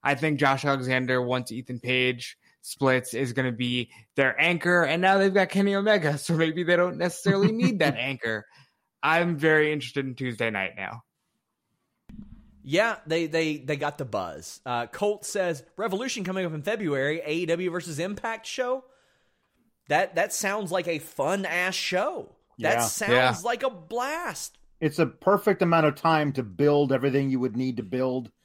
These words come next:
Speaker 2: uh, not too quick. It doesn't, it, it wouldn't have to drag it out too long. It's a perfect amount of time to build everything you need to build to get that, to make that a, a, like a, a, a revolution. And that is a revolution. If you're actually able to, to, to, to get, that's a funny <laughs> thing.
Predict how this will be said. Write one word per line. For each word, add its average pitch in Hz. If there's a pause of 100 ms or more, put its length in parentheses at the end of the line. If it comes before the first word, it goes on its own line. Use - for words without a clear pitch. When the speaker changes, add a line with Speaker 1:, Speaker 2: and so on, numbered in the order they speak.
(320)
Speaker 2:
uh, 120
not 127
too 147
quick. 220
It 135
doesn't, 131
it, 147
it 147
wouldn't 147
have 107
to -
drag 139
it 135
out 147
too 165
long. 160
It's -
a -
perfect 165
amount 147
of 139
time 135
to 117
build 131
everything 127
you 120
need 123
to 117
build 117 (300)
to 123
get 117
that, 127
to 135
make 123
that 123
a, 113
a, 117
like 117
a, 110 (140)
a, 110 (360)
a 160
revolution. 196 (340)
And 233
that 269
is 269
a 262
revolution. 233
If 147
you're 214
actually 233
able 226
to, 202
to, 202
to, 160 (120)
to 190
get, 220 (340)
that's 196
a 214
funny 220
<laughs> -
thing. 190